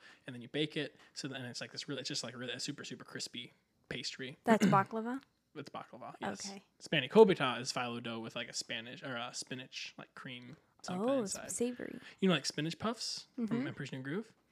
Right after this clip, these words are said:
Speaker 1: Spinach Puffs are basically the South American, the Aztec form
Speaker 2: Oh.
Speaker 1: of Spanakopita.
Speaker 2: Nice.
Speaker 1: Do you
Speaker 2: That
Speaker 1: remember?
Speaker 2: sounds great.
Speaker 1: Yeah.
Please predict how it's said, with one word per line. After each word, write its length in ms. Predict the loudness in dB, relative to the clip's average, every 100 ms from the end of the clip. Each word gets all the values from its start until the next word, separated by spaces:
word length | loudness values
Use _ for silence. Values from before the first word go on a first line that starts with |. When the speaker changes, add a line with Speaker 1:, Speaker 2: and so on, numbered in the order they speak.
| -10
Speaker 1:
Spinach 300 | 6 8 8
Puffs 340 | 6 2 -2
are 140 | 0 0
basically 360 | 2 -2 -2 -4
the 80 |
South 240 | -2 -4 -6
American, 540 | -6 -6 -6 -10 -14 -16 -8
the 120 | -2
Aztec 520 | -2 -2 -8 -12 -14
form 360 | -16 -12 -12 -14 _ -8
Speaker 2:
Oh. 40 | -8 -8 _ -16
Speaker 1:
of 100 | -14
Spanakopita. 840 | -14 -12 -12 -12 -10 -12 -12 -16 -20 -16 -16
Speaker 2:
Nice. 300 | -14 -16 -20 _ _ _ _ 0
Speaker 1:
Do 80 | 4
you 20 |
Speaker 2:
That 60 |
Speaker 1:
remember? 40 | 6
Speaker 2:
sounds 260 | 8 8 4
great. 260 | -2 -2
Speaker 1:
Yeah. 200 | 0 0